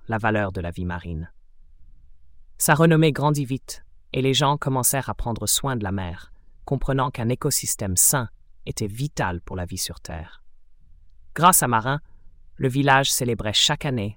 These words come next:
la fête des océans, où tous s'engageaient à protéger l'équilibre de la mer. Et Marin, il continue toujours de veiller sur les profondeurs, en rappelant que chaque goutte d'eau compte et chaque action positive peut faire une grande différence.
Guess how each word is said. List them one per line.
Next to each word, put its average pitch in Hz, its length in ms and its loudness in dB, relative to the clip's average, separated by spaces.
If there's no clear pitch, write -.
la - 100 -8
fête - 280 -4
des 107 160 -2
océans, 92 400 -4
où 175 100 0
tous 233 220 4
s'engageaient 127 560 4
à 107 100 2
protéger 131 540 -2
l'équilibre 110 560 -6
de 98 80 -4
la 90 100 -4
mer. 87 480 -8
Et 175 80 4
Marin, 156 400 6
il 156 120 0
continue 156 460 2
toujours 156 480 0
de 113 100 -4
veiller 120 440 0
sur - 180 -2
les 104 80 -4
profondeurs, 85 800 -6
en 160 100 6
rappelant 160 460 4
que 151 140 -6
chaque 160 320 2
goutte 135 180 -4
d'eau 107 240 -2
compte - 460 -4
et 139 60 -2
chaque - 280 4
action 139 320 0
positive 139 760 2
peut 143 80 0
faire 127 300 -2
une 110 100 -2
grande 147 300 2
différence. 87 720 -8